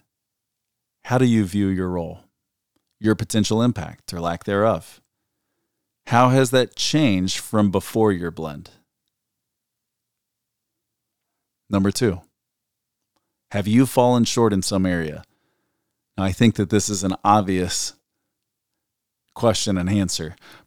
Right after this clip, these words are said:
but the bigger part of this question is, what choice can you or will you make differently next time? All right,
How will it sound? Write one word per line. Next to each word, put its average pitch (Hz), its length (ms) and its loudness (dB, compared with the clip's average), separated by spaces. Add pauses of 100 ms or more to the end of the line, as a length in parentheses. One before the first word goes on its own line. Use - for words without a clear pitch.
but 113 300 4 (280)
the 107 100 2
bigger 127 460 4
part 117 200 2
of 107 80 0
this 104 140 -2
question 135 340 -2
is, 87 420 -4
what 120 200 2
choice 127 640 0 (320)
can 127 320 2
you 98 180 2
or 95 140 -2
will 107 260 0
you 107 180 2
make 92 220 0
differently 90 420 -8
next 87 280 -6
time? 71 300 -12 (1600)
All 101 100 4
right, 82 200 0